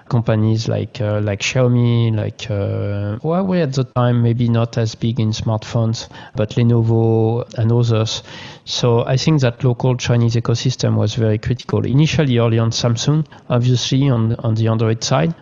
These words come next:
but Samsung has kind of disappeared in the China ecosystem after, um, the past few years. So local Chinese,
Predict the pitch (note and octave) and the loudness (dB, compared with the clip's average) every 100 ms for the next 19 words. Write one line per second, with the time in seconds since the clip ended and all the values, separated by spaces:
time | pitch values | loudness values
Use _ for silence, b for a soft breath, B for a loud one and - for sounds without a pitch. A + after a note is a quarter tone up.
0 | _ D3 A2+ A2+ - - A#2+ A2+ B2+ A#2+ | _ -2 -2 -2 -6 -2 -2 0 0 2
1 | A#2 A2 - A#2 A2 G#2+ A2 G#2+ G#2+ - | 0 -2 -2 0 0 -2 -2 -2 -2 -2
2 | A2 G2+ G#2 A2 G#2+ - G#2+ G#2 G#2 A#2+ | -2 -2 -2 -4 -6 -4 -2 -2 -2 -4
3 | - A2+ - G#2 A2+ - A2+ G#2 G2+ - | -6 -6 -4 -4 -6 -6 -4 -2 -4 -8
4 | - A2 A2 A2+ G2+ G2+ A2+ C3 A#2 G#2 | -8 -6 -6 -4 -4 -6 -6 -6 -4 -4
5 | - - G#2 G2+ G#2+ - - _ B - | -4 -4 -2 -4 -6 -14 -18 _ B -10
6 | - A#2+ A2+ A2 - B2 D3 D#3 D3 C#3+ | -2 0 2 0 0 0 0 0 2 2
7 | C3+ B B B B - C3 B2+ B2+ B2+ | -2 B B B B -4 0 2 2 2
8 | C3 - | 0 -2